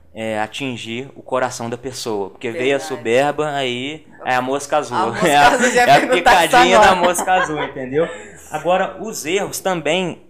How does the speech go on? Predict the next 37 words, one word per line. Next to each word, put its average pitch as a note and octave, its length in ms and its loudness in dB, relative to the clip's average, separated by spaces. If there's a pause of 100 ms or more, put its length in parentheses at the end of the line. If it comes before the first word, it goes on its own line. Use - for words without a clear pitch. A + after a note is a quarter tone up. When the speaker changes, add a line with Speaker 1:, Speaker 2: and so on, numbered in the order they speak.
(140)
Speaker 1:
tem E3+ 120 -6
que - 80 -10
fazer E3 240 0
a D#3+ 60 -4
meia-culpa, D#3+ 600 -4
que C3+ 140 -16
vem C#3 160 -6
também C#3+ 440 -6
a D3 120 -6
humildade. C#3 680 -2 (240)
Speaker 2:
Ah. F3+ 140 -16
Speaker 1:
Fazer C#3+ 300 -2
a - 20 -4
meia-culpa, D#3 580 -4
repensar D3+ 540 -2
nos D3 120 -8
seus A2 240 -6
atos, C3 460 -2 (380)
ver, C#3+ 360 -2
não, C3 160 -4
o C#3 60 -2
que D3 120 -12
que - 60 -10
eu C#3+ 60 -6 (280)
poderia C3 320 -4
tá C3 140 -10
fazendo B2 240 -12
diferente, A#2 680 -12 (140)
errei B2 320 -8
naquele, A2+ 320 -8
aquele - 240 -16
momento, G#2 400 -8
falei B2+ 320 -2
uma B2 140 -4
coisa A2 260 -12
errada, G#2 400 -6 (580)
é, G2 520 -6